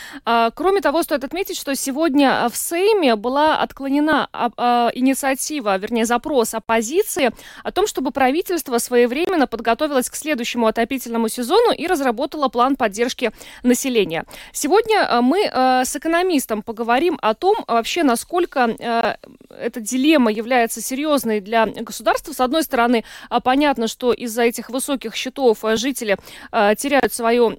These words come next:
а, покупательскую способность, но, с другой стороны, государство не может вечно оказывать, а, такую огромную поддержку населению. Вот сегодня с экономистом эту тему обсудим, а, в нашей программе.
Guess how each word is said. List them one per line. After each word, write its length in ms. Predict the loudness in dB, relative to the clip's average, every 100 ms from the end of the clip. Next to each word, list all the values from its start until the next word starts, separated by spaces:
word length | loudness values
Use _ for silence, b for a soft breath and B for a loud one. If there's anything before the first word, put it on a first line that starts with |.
| -2
а, 220 | 0 0
покупательскую 720 | -2 -4 -2 -2 -4 -4 -4
способность, 640 | 0 0 2 0 0 0
но, 100 | 0
с 80 | 0
другой 260 | -2 0 0
стороны, 340 | 2 2 2
государство 500 | 0 -2 -2 -2 -2
не 140 | 2
может 360 | 4 4 0 -6
вечно 460 | -6 -4 -2 -2 -2 B B
оказывать, 540 | 0 2 2 -2 0
а, 100 | 0
такую 280 | 0 0 0
огромную 380 | 2 2 2 2
поддержку 440 | 2 0 -4 -2
населению. 480 | -2 -2 -4 -4 -4
Вот 100 | -6
сегодня 240 | -4 -4
с 80 | -4
экономистом 480 | -4 0 2 2 0
эту 120 | -2
тему 240 | -2 2 4
обсудим, 400 | 2 -6 -8 -6
а, 80 | -6
в 40 |
нашей 240 | -4 -6 -4
программе. 500 | -6 -4 -4 -6